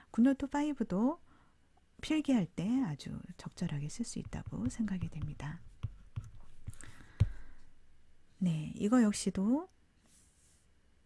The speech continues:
필기할 때 화살표, 화살표로 이런 식으로 창을, 예, 요 창을 옮기-, 이동을 할 수가 있습니다.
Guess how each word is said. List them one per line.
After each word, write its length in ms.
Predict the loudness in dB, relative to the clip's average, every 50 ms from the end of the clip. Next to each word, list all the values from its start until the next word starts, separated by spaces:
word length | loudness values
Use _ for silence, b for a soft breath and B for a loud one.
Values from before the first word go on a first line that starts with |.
| _ _ _ _ _ _ _ _ _ _ _ _ _ _ _ _ -20 -20 _ _ _ _ _ -18 -4
필기할 420 | 2 4 4 4 6 4 4 2
때 400 | 0 0 2 4 4 4 4 0 -4 -6
화살표, 640 | -4 -2 -2 0 0 -2 -2 -4 -4 -4 -4 -4 -6 -12 -18 -20 -20 -20 -20 -20 -20 -20 -20 -20 -20 -20 _ -20 -20 -20 -20 -16 -8
화살표로 920 | -6 -4 -2 -2 -2 -2 -2 -2 -4 -4 -2 0 0 0 0 -2 -4 -6 -12 _ _ _ _ _ _ _ _ _ _ _ _ _ -12 -6
이런 220 | -2 0 0 0 0
식으로 640 | -2 -4 -8 -8 -8 -8 -6 -2 -2 -2 -2 -2 -6 _ _ _ -20 -20 -18 -18 -16 -16
창을, 560 | -10 -4 0 2 2 2 4 2 2 0 0 -2 -6 -12 -14 -14 -16 -16 -16 -18 -20 -20 -20 -20 -20 -20 -20 -20 -20 -20 -20 -20 -20 -20 -20 _ _ _ _ _ _ -20 -20 -20 _ -20 -20 -20 -12
예, 220 | -8 -6 -6 -4 -6
요 100 | -8 -8
창을 540 | -10 -6 -2 0 2 4 4 4 2 0 -2 -8 -12 -8
옮기-, 340 | -4 -2 -2 -2 -4 -6 -10 -14 -4 0
이동을 600 | 2 2 4 4 4 4 4 4 2 2 0 -2 -6
할 180 | -8 -8 -6
수가 240 | -6 -6 -6 -6 -6
있습니다. 640 | -6 -6 -6 -6 -6 -6 -8 -8 -8 -8 -8 -10 -12